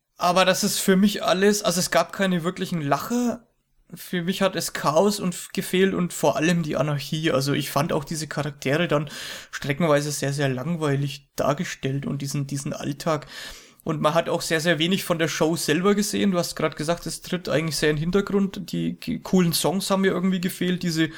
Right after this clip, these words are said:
total abgefahrenen Bühneninszenierungen mit totalen Klassikern wie Manna Manna zum Beispiel, da kommt das halt bei weitem nicht ran. Und ich hab dann einfach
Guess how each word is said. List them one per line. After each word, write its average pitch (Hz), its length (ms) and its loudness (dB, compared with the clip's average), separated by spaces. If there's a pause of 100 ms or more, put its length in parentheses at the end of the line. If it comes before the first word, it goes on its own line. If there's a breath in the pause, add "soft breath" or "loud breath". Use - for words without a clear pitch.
(480 loud breath)
total 156 480 4
abgefahrenen 160 640 0
Bühneninszenierungen 180 1080 -2
mit 165 240 -8 (760)
totalen 147 340 0
Klassikern 156 520 -2
wie 151 100 -2
Manna 147 280 2
Manna 170 320 2
zum 170 160 -2
Beispiel, 165 420 -2 (440 loud breath)
da 147 100 -2
kommt 165 260 -4
das 175 140 0
halt 170 180 2
bei 147 160 4
weitem 156 380 2
nicht 151 240 -4
ran. 139 240 -2 (420 loud breath)
Und 151 400 -2
ich - 220 -6
hab - 200 0
dann 190 220 2
einfach 202 920 -2